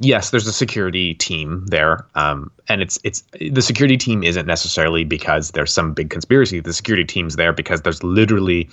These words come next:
you know, hundreds of thousands, if not, like, a million dollars worth of technology on that ranch. Um, and,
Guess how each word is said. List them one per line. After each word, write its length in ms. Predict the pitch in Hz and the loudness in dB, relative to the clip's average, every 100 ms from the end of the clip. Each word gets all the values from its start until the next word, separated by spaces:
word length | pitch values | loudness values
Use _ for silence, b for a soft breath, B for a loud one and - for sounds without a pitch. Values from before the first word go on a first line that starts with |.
| B B | B B
you 120 | - | -2
know, 220 | 90 82 - - | 0 0 -4 -8
hundreds 360 | - - 98 87 | -2 2 2 0
of 60 | 87 | 0
thousands, 380 | 85 82 87 | 2 2 0
if 140 | 85 82 | -8 -2
not, 200 | 85 - | -2 -2
like, 100 | 90 | -6
a 60 | 82 | -6
million 320 | 82 85 82 | -4 -4 -2
dollars 340 | 80 82 80 | 0 0 -2
worth 180 | 78 78 | -2 -4
of 100 | 78 | -6
technology 800 | - - 80 85 87 82 80 73 _ _ | -8 -2 2 4 2 0 -4 -6 _ _
on 200 | 87 85 | 2 2
that 180 | 85 76 | 2 0
ranch. 480 | 76 85 80 80 - B B B | -2 -2 -2 -4 -6 B B B
Um, 460 | 82 78 76 71 - _ _ - | -2 0 -2 -8 -14 _ _ -4
and, 340 | 90 80 78 | -2 -2 -4